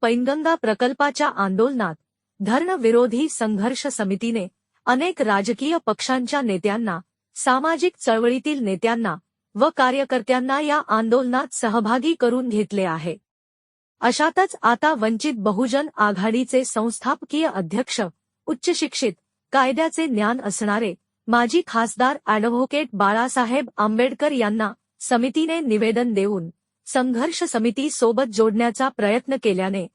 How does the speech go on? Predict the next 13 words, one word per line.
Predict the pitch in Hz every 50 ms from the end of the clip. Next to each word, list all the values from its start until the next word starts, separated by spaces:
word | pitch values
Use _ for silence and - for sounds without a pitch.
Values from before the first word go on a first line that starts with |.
| _ _ _ _ -
आता | 214 233 240 - 330 339 330
हया | 240 240 247 254 269 277 -
आंदोलनाची | - 220 220 220 214 240 262 269 262 285 294 254 - 302 285
विरोधाची | 214 185 202 208 220 220 196 226 240 269 - - 247
धार | 196 165 175 190 190 170 175 - _ _ _ _ _ _ -
अधिक | 220 233 226 277 349 - _ -
तीव्र | 269 294 294 339 359 320
होणार, | 247 247 233 233 226 196 170 190 - _ _ _ _ -
अशा | 220 226 - 269 311
प्रकारे | 320 - 240 226 - 240 247 254 269 294
चित्र | 247 - 262 254 - - 277 349
दिसत | 294 220 214 190 226 214 -
आहे. | 185 170 156 170 165 -